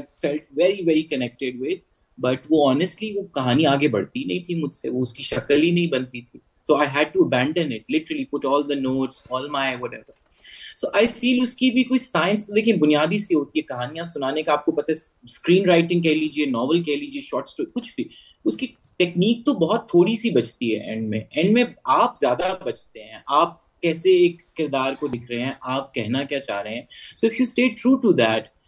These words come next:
as opposed to कि पहले से ये सोचना कि लोग क्या देखना चाह रहे हैं, लोगों को क्या पसंद आएगा, नापसंद, उन formula से अगर बच के आप सिर्फ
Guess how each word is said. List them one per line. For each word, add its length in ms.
as 320
opposed 460
to 140
कि 80
पहले 380
से 160
ये 100
सोचना 520
कि 120
लोग 360
क्या 480
देखना 360
चाह 220
रहे 180
हैं, 240
लोगों 340
को 100
क्या 200
पसंद 500
आएगा, 360
नापसंद, 600
उन 200
formula 500
से 260
अगर 140
बच 300
के 140
आप 260
सिर्फ 200